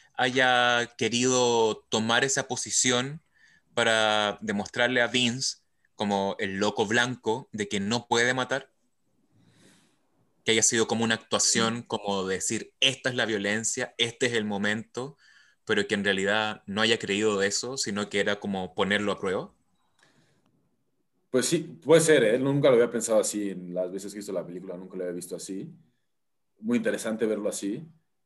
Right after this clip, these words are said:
Speaker 2: Pero al final, digo, ya, digo, contemos al final de la película, porque está demasiado encriptado todo. Al final, eh,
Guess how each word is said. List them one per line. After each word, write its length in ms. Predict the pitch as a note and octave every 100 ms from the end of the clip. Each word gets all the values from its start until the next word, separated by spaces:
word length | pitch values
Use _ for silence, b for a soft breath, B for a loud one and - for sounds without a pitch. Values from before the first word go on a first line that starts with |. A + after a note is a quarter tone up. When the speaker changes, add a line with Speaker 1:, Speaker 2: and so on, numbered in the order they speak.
| _ _ _ _ _ _
Speaker 2:
Pero 200 | A#2 A2
al 100 | G#2+
final, 640 | G#2+ G#2+ A#2+ B2 F3 A3 - _ _ -
digo, 160 | B2+
ya, 220 | C3+ C#3+
digo, 500 | A#2+ A2+ G#2 G2 G2 A2 G2+
contemos 300 | A2 G#2+ C3
al 140 | G#2+ F#2+
final 160 | G#2
de 100 | A2
la 60 | F2+
película, 360 | A#2+ A2 F#2
porque 360 | F2 F2+ F#2 F#2
está 200 | F2+ G#2+
demasiado 400 | G2+ F#2+ A2 G#2
encriptado 480 | G2 F#2 E2+ G#2 F#2+
todo. 340 | A2+ G2+ - b b b _ -
Al 120 | A#2
final, 720 | A2 A2+ C3+ C3+ C3+ C3 C3 A#2+
eh, 720 | G#2 G#2 G2+ G2 F#2+ F#2